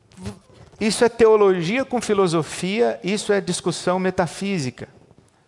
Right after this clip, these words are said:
Agora, quando você vai falar sobre missão integral, você está discutindo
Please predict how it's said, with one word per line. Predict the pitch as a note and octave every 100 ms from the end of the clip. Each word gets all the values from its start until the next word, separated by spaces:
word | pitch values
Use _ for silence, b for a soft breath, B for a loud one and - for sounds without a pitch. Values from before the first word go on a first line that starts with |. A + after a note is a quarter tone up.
| B B B B B B
Agora, | - G3 B3+ B3+
quando | B3 B3+ B3
você | A3+ F#3 A3+ A3+
vai | F3+ A3+
falar | A3 G#3+ F#3 F#3
sobre | D3+ F3+ E3
missão | F3 E3+ - B3+
integral, | B3 G3+ D#3+ D3+ F#3+ G#3+ E3
você | F3 E3+ G3+
está | F#3+ - F#3+
discutindo | G3 F#3+ - E3 - G3+ A3+ G3+ C3